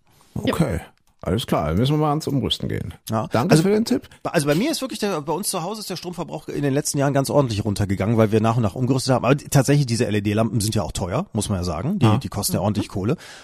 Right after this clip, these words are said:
Speaker 2: halten dafür aber auch etwas länger. Und, ähm, ja, immer wenn dann mal eine kaputt gegangen ist, hat, haben wir umgetauscht. Wobei du immer das Problem natürlich hast, die, die man oftmals früher so kaufen konnte, die haben dieses, dieses, äh, ja, griechische Kaffeehausweiß, sag ich gerne dazu. Also wenn du irgendwo im Süden mal in, in so ein, so ein,
Speaker 1: Ah.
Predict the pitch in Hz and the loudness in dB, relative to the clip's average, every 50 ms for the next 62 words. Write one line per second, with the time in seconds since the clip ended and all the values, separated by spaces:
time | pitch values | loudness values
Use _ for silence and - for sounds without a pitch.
0 | - - 110 110 101 - 117 113 117 120 - - 151 156 - 123 139 - - 139 | -6 -2 0 0 0 0 2 4 4 4 4 4 2 2 4 4 4 2 2 0
1 | 147 131 - 151 143 - - 147 151 165 180 226 226 - - - - - - - | -2 -2 -2 -2 0 0 0 0 0 0 0 -2 -4 -8 -16 -20 -20 -20 -14 -4
2 | - 120 117 120 120 113 - - 120 117 117 120 120 117 117 120 117 113 92 127 | -2 0 2 2 0 -2 -2 -2 0 2 4 4 4 4 2 2 0 -2 -2 -2
3 | 127 127 120 104 101 107 123 123 120 104 113 113 110 117 120 123 117 104 90 117 | -2 0 0 0 0 2 2 2 4 4 2 2 4 2 2 2 2 2 0 -2
4 | 117 117 - 110 107 - 107 - - 131 - 135 131 143 135 - - 135 - 98 | -2 -2 -2 -4 -2 -2 -4 -4 -4 -2 -2 0 0 0 0 -2 -2 -4 -4 -4
5 | 120 120 117 113 104 107 113 131 - - 143 147 - - - - 113 101 110 110 | -4 -2 0 0 0 0 -2 -2 -2 -2 -2 -4 -4 -6 -4 -4 0 2 4 4
6 | 117 120 127 147 135 139 117 123 - - - 98 101 110 123 123 117 - 131 113 | 4 2 2 4 4 4 2 2 -2 -2 -4 -2 -2 0 0 -2 -2 -2 -4 -2
7 | - 120 131 - - - - _ - - 135 135 135 110 90 87 107 135 127 127 | -2 -2 -2 -2 -4 -8 -14 _ -18 -14 -14 -12 -12 -10 -6 -2 -2 0 0 2
8 | 123 120 113 110 104 - 120 - - - 127 117 110 - - - - 123 123 135 | 2 2 2 2 2 0 -2 -2 0 0 2 2 2 0 -2 -2 0 4 4 4
9 | 127 131 123 - 120 123 120 127 123 - 120 123 113 110 98 101 104 117 123 104 | 4 2 0 0 0 0 2 0 0 0 0 0 0 0 0 0 0 0 0 -2
10 | 92 92 104 107 101 110 101 - - - - - - - - - - _ - 107 | -2 -4 -2 -2 0 0 -2 -2 -4 -8 -12 -18 -18 -20 -20 -20 -20 _ -6 -4
11 | 104 101 107 - - - 117 - - 135 - - - - - _ - 123 - 226 | -2 -2 -2 -2 -4 -6 -8 -8 -8 -8 -8 -8 -12 -14 -16 _ -4 0 0 0
12 | - - - 110 - 160 160 - 170 - - 143 - - 135 - - 139 131 110 | 0 0 0 2 2 2 2 0 0 0 0 0 0 0 -2 0 2 2 2 2
13 | 98 92 90 - - 101 87 87 90 - - - 98 87 85 95 98 - 107 92 | 2 2 0 0 -2 -2 -4 -2 -2 -2 0 -2 -2 -4 -4 -6 -4 -2 -2 -2
14 | 92 95 85 90 - - - 98 85 78 98 101 101 117 117 120 123 143 156 143 | -2 -2 -4 -4 -4 -4 -4 -4 -4 -2 -2 0 2 2 2 4 4 4 4 6
15 | 147 127 123 110 101 123 170 196 165 180 156 143 131 135 143 143 - - 127 127 | 6 6 6 6 6 6 6 6 6 6 4 6 6 6 4 4 4 2 0 0
16 | - 127 127 113 117 127 120 107 107 113 113 113 110 | 0 0 0 2 2 2 2 2 2 2 2 2 0